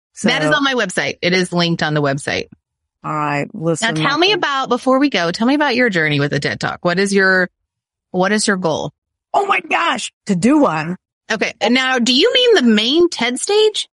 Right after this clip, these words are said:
Speaker 1: I don't know. I wanna do the ted X at the University
Speaker 2: Okay.
Speaker 1: of Tulsa.
Speaker 2: Okay.
Speaker 1: Because I want a friendly audience, you know, of all of my favorite <laughs> people that will say, "That was amazing."
Speaker 2: <laughs>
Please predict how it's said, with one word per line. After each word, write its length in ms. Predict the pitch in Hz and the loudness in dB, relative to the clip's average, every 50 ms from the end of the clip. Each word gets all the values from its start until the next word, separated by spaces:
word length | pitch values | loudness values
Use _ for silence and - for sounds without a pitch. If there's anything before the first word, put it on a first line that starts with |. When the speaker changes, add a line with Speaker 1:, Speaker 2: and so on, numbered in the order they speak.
| _ _ - | _ _ -4
Speaker 1:
I 140 | 208 240 | -2 0
don't 200 | 254 233 185 170 | 2 2 2 2
know. 240 | 160 156 156 156 151 | 2 2 2 2 2
I 160 | - - 202 | 2 2 2
wanna 180 | 233 277 285 302 | 2 2 2 2
do 160 | 233 254 240 | 2 2 2
the 80 | 196 - | 2 0
ted 300 | - - - 185 196 190 | -2 -4 -2 0 0 2
X 360 | 160 151 151 - - - - | 0 0 -2 -4 -8 -10 -6
at 140 | 180 175 160 151 | -4 -4 -4 -2
the 60 | 170 | -2
University 460 | 175 175 170 165 170 165 175 - 170 | -2 0 0 0 0 0 0 -2 -2
Speaker 2:
Okay. 20 | 165 | -4
Speaker 1:
of 60 | - - - | -4 -6 -6
Tulsa. 540 | 165 160 156 - - 156 147 151 151 151 - _ _ _ _ _ _ _ _ - | -6 -6 -6 -4 -2 -2 -2 -2 -4 -6 -10 _ _ _ _ _ _ _ _ -4
Speaker 2:
Okay. 260 | 302 - 254 165 - - - 160 - _ _ _ | -4 -2 -2 -4 -4 -8 -12 -16 -20 _ _ _
Speaker 1:
Because 340 | 170 165 - 175 170 160 | -10 -6 -2 -2 0 0
I 120 | 165 165 170 | 0 0 0
want 240 | 165 160 165 165 170 | 0 0 -2 -2 -4
a 20 | |
friendly 420 | - - 214 240 220 214 180 165 | -2 0 2 2 4 2 2 2
audience, 680 | 139 151 160 160 151 147 147 143 151 - - - - - | 2 2 2 2 2 0 0 -2 -2 -4 -8 -10 -10 -6
you 140 | - 175 160 | -4 -2 -2
know, 220 | 151 147 143 147 143 | -2 -2 -2 -2 -2
of 220 | - 160 147 165 - | -4 -6 -6 -8 -8
all 220 | - - 160 170 196 | -6 -4 -2 -2 0
of 40 | 185 | 0
my 120 | 180 170 | 0 -2
favorite 380 | 170 - 175 175 175 202 208 - | 0 0 -2 0 -2 -2 -4 -6
<laughs> 0 | |
people 400 | - 147 - - - 170 160 170 | -10 -12 -14 -10 -8 -4 -2 -2
that 120 | 185 - | -2 -2
will 140 | - 180 170 | -2 -4 -4
say, 240 | - - 185 160 156 | -2 -2 -2 0 0
"That 160 | 196 226 170 | 0 -2 0
was 140 | 233 247 349 | 0 0 2
amazing." 840 | 403 330 220 196 214 196 214 269 285 254 240 269 269 277 240 208 - | 2 4 4 2 2 2 4 2 2 2 2 2 2 2 2 0 -2
Speaker 2:
<laughs> 40 | - | -2